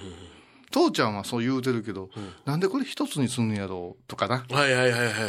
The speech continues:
Speaker 2: はあはあはあ。
Speaker 1: この古いお墓をなしにしてええのかいなっていうような。
Speaker 2: おー、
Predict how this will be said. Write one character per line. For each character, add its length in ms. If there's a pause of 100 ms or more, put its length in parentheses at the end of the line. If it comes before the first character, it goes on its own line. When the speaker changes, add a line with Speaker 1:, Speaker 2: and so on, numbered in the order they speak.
(460)
Speaker 2:
は 100
あ 0
は 40
あ 80
は 80
あ。 20
Speaker 1:
こ 80
の 80
古 240
い 80
お 120
墓 280
を 160
な 140
し 120
に 100
し 80
て 160
え 100
え 60
の 120
か 160
い 80
な 100
っ 40
て 240
い 140
う 40
よ 80
う 20
な。 80
Speaker 2:
お 40 (680)
ー、 40